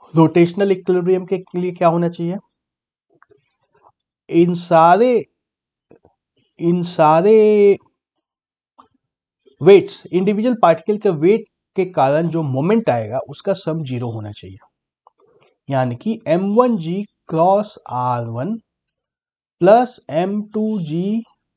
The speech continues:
क्रॉस आर टू, इसमें जी एक वेक्टर है और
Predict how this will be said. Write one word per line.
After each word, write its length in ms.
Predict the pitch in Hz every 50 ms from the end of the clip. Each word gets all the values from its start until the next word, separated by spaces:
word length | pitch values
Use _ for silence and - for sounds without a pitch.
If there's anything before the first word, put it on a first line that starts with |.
| _ _ _ _ _ _ _ -
क्रॉस 500 | 165 165 180 202 226 240 247 233 - - - -
आर 260 | 127 123 123 123 120 117 -
टू, 260 | - 135 160 214 226 - _ _ _ _ _ _ _ - -
इसमें 300 | 160 - - 208 196 160
जी 260 | 139 151 185 214 233 247 - 202
एक 140 | 220 220 208
वेक्टर 380 | 196 202 202 - - 226 220
है 160 | 208 202 226 233
और 240 | - 175 202 214